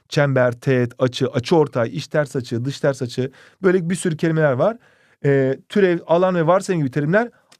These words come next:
Atatürk tarafından türetilip konmuştur. Demek ki beşgen, köşegen, dikdörtgen bunları hep Mustafa Kemal Atatürk bize kazandırmış. "Bu bilgiden Atatürk'ün milliyetçilik, bağımsızlık, bilimsellik özelliklerinden hangilerine ulaşılabilir?" demiş.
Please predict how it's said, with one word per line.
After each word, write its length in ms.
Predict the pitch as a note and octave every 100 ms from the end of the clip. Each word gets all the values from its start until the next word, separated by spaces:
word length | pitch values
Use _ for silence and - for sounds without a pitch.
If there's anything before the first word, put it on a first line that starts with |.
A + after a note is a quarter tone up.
| _
Atatürk 520 | D#3+ F3+ B3 A#3 E3
tarafından 460 | F3+ D#3+ D3+ D#3+ D#3+ _ _
türetilip 440 | - D3+ D#3 E3+ -
konmuştur. 460 | D3 C3 A#2 - - -
Demek 220 | D#3 C3
ki 120 | C#3
beşgen, 440 | C#3+ D3 C#3+ A#2+ A#2+ _
köşegen, 680 | - C#3+ D#3 C#3 A#2 A2+ B2
dikdörtgen 480 | C3+ - A#2+ - B2+
bunları 160 | D3+
hep 80 | F#3+
Mustafa 240 | D#3+ - D3+
Kemal 180 | D#3
Atatürk 300 | D3 - B2+
bize 160 | G#2+ A2
kazandırmış. 500 | G#2+ G2+ F#2 F2 - _ _ - _ _ _
"Bu 120 | F3 B3
bilgiden 340 | C4 G#3+ F#3
Atatürk'ün 720 | E3+ - F#3 G3+ D#3 F3 G3+ _ _ -
milliyetçilik, 640 | C3 E3 F3+ E3 - C3+
bağımsızlık, 520 | G#2+ C3+ E3 D#3+ F#3+
bilimsellik 420 | E3+ F3 F3 G3 F#3+
özelliklerinden 520 | F3 E3+ F3+ F3 G#3+
hangilerine 420 | G#3+ G#3 E3+ F#3
ulaşılabilir?" 580 | - F3 D#3+ E3 C#3 G#2+
demiş. 240 | F#2 -